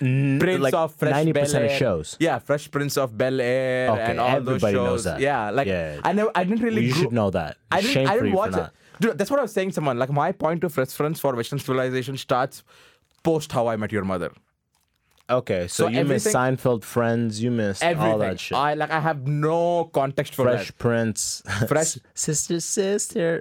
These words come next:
Speaker 2: Bro,
Speaker 1: You're definitely not gonna know that.
Speaker 2: I have lo-, the one
Speaker 1: You
Speaker 2: thing I
Speaker 1: don't know
Speaker 2: know,
Speaker 1: how much I love you.
Speaker 2: the
Speaker 1: Okay,
Speaker 2: Carlton dance.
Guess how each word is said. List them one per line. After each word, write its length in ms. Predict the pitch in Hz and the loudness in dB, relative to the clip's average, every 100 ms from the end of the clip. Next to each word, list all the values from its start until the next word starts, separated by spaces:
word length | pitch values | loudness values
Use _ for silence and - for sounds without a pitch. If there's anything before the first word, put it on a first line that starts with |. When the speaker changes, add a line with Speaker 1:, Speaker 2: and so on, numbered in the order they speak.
| - | 0
Speaker 2:
Bro, 120 | 190 | 0
Speaker 1:
You're 80 | 113 | 0
definitely 380 | 107 113 110 95 | 0 0 0 -4
not 80 | 90 | -2
gonna 120 | 87 82 | -4 -4
know 80 | 85 | -2
that. 60 | 110 | 0
Speaker 2:
I 160 | 160 185 240 | 0 0 -2
have 160 | 147 | 0
lo-, 120 | 156 - - _ 135 | -2 -4 -18 _ -2
the 120 | 190 | 0
one 180 | 214 240 | 0 0
Speaker 1:
You 80 | |
Speaker 2:
thing 80 | 240 | 2
I 80 | 226 | 2
Speaker 1:
don't 80 | 214 | 2
know 100 | 220 | 2
Speaker 2:
know, 60 | 214 | 0
Speaker 1:
how 80 | |
much 340 | 101 107 127 - | -2 -6 -6 -10
I 40 | 123 135 | -10 -8
love 160 | 117 | -10
you. 420 | 120 _ 127 90 | -12 _ -10 -2
Speaker 2:
the 60 | 139 | -2
Speaker 1:
Okay, 80 | 139 | 0
Speaker 2:
Carlton 380 | 139 143 151 123 | 0 0 0 0
dance. 460 | 101 82 - - | -2 -4 -12 -14